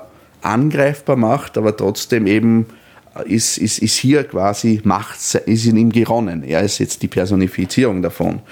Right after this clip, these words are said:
Und, ähm, das ist eigentlich ja etwas, das jetzt in modernen Demokratien zwar immer noch der Fall ist, also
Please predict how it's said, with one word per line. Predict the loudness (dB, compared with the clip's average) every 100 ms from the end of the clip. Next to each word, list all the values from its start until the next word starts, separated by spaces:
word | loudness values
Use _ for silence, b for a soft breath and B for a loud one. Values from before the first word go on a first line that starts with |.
| B B B B
Und, | 0 2 2 2 -2 -8 B B B
ähm, | 0 2 2 0 -2
das | -2 0
ist | 2
eigentlich | 2 2 0
ja | 0
etwas, | 0 -2 0
das | 0
jetzt | 0 -2 -8
in | -4 0
modernen | 0 2 2 2
Demokratien | 2 2 2 0 0 2 2 2 -2 B B B _
zwar | -2 2 2 0 -2 -14 -2
immer | 2 2
noch | 0 -2
der | -4
Fall | -2 0 2
ist, | 2 0
also | 0 2 2 2 -2